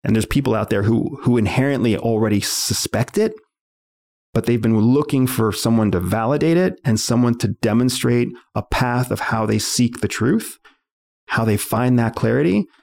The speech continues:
And I don't have all the answers, but I have a whole hell of a lot of skills and tools that C I A gave me to find that, and that's what I'm giving out.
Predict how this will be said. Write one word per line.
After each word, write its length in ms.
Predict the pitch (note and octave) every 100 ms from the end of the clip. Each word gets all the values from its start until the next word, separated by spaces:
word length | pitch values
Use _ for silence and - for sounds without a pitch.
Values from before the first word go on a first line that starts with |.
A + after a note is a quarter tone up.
| _ -
And 300 | G2 G2 F#2 _ _
I 140 | - -
don't 120 | D3
have 220 | D3 E3
all 120 | F3+
the 140 | G#3 A2+
answers, 480 | G3 - F#2 F#2+ - _ _
but 100 | -
I 60 | A#2
have 160 | D#3
a 80 | A2+
whole 340 | - - C#3 D#3
hell 180 | D#3+
of 80 | E3+
a 40 | E3
lot 160 | E3
of 60 | D#3+
skills 420 | - C3+ G#2 G2+
and 140 | A2
tools 320 | - A#2+ F#2+ F#2
that 120 | F2
C 220 | - B2
I 60 | B2+
A 140 | C#3
gave 240 | C#3 C#3
me 120 | D3+ E3+
to 60 |
find 300 | E3 F3+ F#3
that, 220 | G3 G#3+ -
and 280 | A2 F#2+
that's 300 | - A2+ -
what 100 | A2
I'm 120 | G#2 G2+
giving 220 | F#2+ F2
out. 180 | -